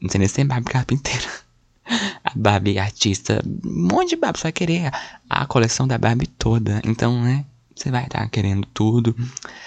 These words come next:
Criança, ela nunca se contenta. E eu agora, estudando publicidade, a gen-, a gente não pode fazer mais publicidade direcionada à, à criança, né? É,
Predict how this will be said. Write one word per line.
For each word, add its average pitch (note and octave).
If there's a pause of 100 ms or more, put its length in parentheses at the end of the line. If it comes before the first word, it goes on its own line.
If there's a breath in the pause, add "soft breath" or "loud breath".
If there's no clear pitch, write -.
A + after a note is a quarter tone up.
(140 loud breath)
Criança, G#2
ela G#2
nunca A2+
se -
contenta. G2+ (360 loud breath)
E B2 (120)
eu G2
agora, F#2
estudando G2
publicidade, G2+
a -
gen-, -
a -
gente -
não G2
pode F#2+
fazer F#2
mais F#2
publicidade F#2+
direcionada F#2
à, -
à -
criança, C3+
né? B2+ (880 loud breath)
É, G#2